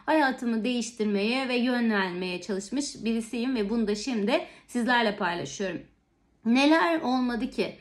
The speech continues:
Biliyorsunuz daha önceki videolarımda anlatıyorum da anlatıyorum. Bu videoyu çekmemde ilham olan şey sabah Instagram'da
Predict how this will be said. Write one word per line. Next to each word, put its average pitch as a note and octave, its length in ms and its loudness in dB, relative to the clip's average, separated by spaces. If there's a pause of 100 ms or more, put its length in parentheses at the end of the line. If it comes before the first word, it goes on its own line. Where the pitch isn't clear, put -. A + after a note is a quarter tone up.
(240)
Biliyorsunuz B3 440 -4
daha A#3+ 200 -2
önceki A3+ 280 -4
videolarımda G3+ 600 0
anlatıyorum A3+ 720 2
da C4+ 80 4
anlatıyorum. G3 640 -2 (360)
Bu F#4+ 120 6
videoyu D#4 320 4
çekmemde G#3+ 540 -2
ilham C4 340 0
olan G3+ 280 0
şey C#4+ 260 2
sabah C#4 460 2
Instagram'da A#3+ 760 0